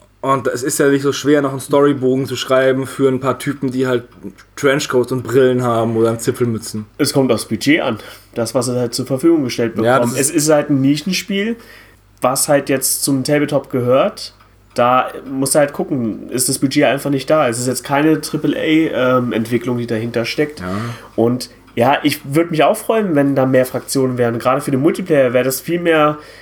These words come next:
Speaker 2: äh, vielschichtiger, was du da machen kannst. Aber wenn sie es gut, ähm, designen, dann könnte es, ähm, genauso gut ausgeglichen sein wie bei, äh, StarCraft zwei zum Beispiel. Das wäre halt das, was ich mir wünschen würde, aber das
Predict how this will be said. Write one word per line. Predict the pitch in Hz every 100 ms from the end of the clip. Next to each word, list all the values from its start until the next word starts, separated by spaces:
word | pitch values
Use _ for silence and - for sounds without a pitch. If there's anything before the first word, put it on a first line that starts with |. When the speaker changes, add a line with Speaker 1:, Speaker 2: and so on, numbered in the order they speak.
| - -
Speaker 2:
äh, | 135
vielschichtiger, | - 226 - 202 - 151 139
was | 139
du | 139
da | 127
machen | 170 208
kannst. | - 120 117
Aber | 123 139 - - -
wenn | 127 156
sie | 156
es | 147
gut, | - 196 269 269 - - _ _ _ _ -
ähm, | 151 156 151 147
designen, | 147 135 151 123 254 180 113
dann | 120 123 135 131 - - 113
könnte | - 147 190
es, | 196 190 - - _ _ _ -
ähm, | 139 143 139
genauso | 139 139 151 180 185
gut | 143
ausgeglichen | 156 165 170 175 165
sein | 156
wie | 160
bei, | 156 151 156
äh, | 135 143 147
StarCraft | - 156 185 147 -
zwei | - 78 -
zum | 139 101
Beispiel. | 104 110 - 110 107 98 - - -
Das | 110 -
wäre | 139
halt | 143 143
das, | 143
was | 143 143
ich |
mir | 135
wünschen | 147 95 135
würde, | 113 107 104
aber | 117
das | 107 - -